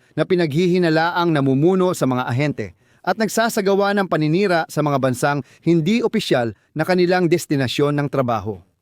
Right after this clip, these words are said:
Kasama rin ang paggamit ng pondo ng European Union para sa mga sistema ng depensa laban sa drone.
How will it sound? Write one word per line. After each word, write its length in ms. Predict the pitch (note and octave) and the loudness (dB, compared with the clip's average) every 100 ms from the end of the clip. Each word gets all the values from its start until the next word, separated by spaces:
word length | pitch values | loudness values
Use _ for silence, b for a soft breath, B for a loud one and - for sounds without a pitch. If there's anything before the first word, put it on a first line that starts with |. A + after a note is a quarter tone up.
| _ - | _ -10
Kasama 400 | F3+ B3+ B3+ B3 | -4 -2 0 2
rin 160 | A#3+ | 0
ang 160 | A3+ D3 | 0 -4
paggamit 400 | C#3 C#3+ D#3 D#3+ | -2 -2 -2 -2
ng 160 | C#3 A#2 | -2 -2
pondo 320 | D3 D#3 D3+ | -2 0 0
ng 160 | C#3+ B2 | 0 0
European 480 | F3+ A#3+ G#3+ G3 F#3+ | 0 -2 -2 0 2
Union 400 | E3+ D3+ B2+ G2 - b b | 2 2 0 -4 -12 b b
para 240 | - A3+ B3 | -4 -2 0
sa 80 | |
mga 160 | A3+ G3+ | 0 0
sistema 480 | F3 - F3 F3 F3 | -2 -4 -2 0 0
ng 160 | D#3 | 0
depensa 480 | B2+ B2 E3+ C#3+ A2 - _ | -2 -2 -2 -2 -6 -8 _
laban 320 | C3+ D3+ D3 | -4 -2 -2
sa 160 | C#3 C3 | -4 -4
drone. 320 | A#2+ A2+ | -4 -6